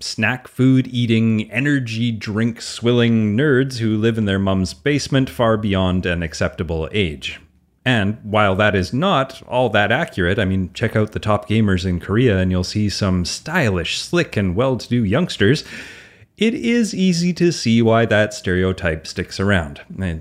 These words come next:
sitting on your butt in front of a monitor for hours on end,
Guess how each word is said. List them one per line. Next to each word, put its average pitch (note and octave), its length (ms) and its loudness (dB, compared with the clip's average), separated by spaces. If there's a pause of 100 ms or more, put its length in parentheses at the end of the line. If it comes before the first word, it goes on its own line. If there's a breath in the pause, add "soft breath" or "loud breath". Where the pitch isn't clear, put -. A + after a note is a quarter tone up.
sitting A#2+ 300 0
on D3+ 160 2
your D3+ 100 0
butt G#2+ 340 0
in F2+ 200 -4
front F#2 180 -2
of A#2+ 80 0
a C#3 80 2
monitor G2+ 500 2
for F#2 320 -2
hours F#2+ 320 0
on B2 240 0
end, F#2 440 0